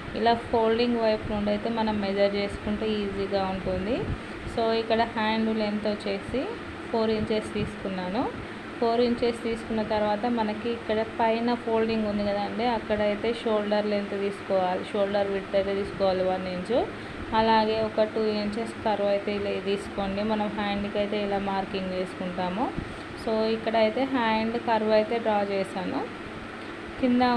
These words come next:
ఉంది కానీ ఇలా స్ట్రైట్గా కాకుండా ఇలా క్రాస్గా అయితే మనము హ్యాండ్ అయితే కటింగ్ చేసుకోవాలి. నేనైతే ఇక్కడ స్ట్రైట్ పీస్తోనే అయితే తీసుకుంటున్నానండి. So, ఇక్కడ స్ట్రైట్ పీస్తో కూడా మనం ఇలా లేయర్ హ్యాండ్స్ అయితే ఈజీగా అయితే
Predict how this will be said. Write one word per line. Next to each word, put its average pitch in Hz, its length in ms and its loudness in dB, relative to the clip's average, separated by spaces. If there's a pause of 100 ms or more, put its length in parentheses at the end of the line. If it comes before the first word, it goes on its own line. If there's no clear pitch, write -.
ఉంది 226 260 0
కానీ 226 300 2
ఇలా 226 200 4
స్ట్రైట్గా 214 560 0 (120)
కాకుండా 214 440 0
ఇలా 214 140 0 (100)
క్రాస్గా 202 640 2
అయితే 190 220 0 (840)
మనము 226 260 0 (120)
హ్యాండ్ 208 380 0
అయితే 202 200 2 (100)
కటింగ్ 202 400 0
చేసుకోవాలి. 196 680 0 (320)
నేనైతే 233 440 2 (100)
ఇక్కడ 226 240 -2 (160)
స్ట్రైట్ 226 440 0
పీస్తోనే 226 600 0
అయితే 214 180 -2 (100)
తీసుకుంటున్నానండి. 202 1120 -2 (640)
So, 240 100 0 (140)
ఇక్కడ 220 220 0 (100)
స్ట్రైట్ 220 420 -2
పీస్తో 233 420 -2
కూడా 214 140 0 (100)
మనం 220 260 0
ఇలా 214 140 2 (140)
లేయర్ 202 300 2
హ్యాండ్స్ 208 340 0
అయితే 208 180 0 (180)
ఈజీగా 208 500 0
అయితే 202 200 -2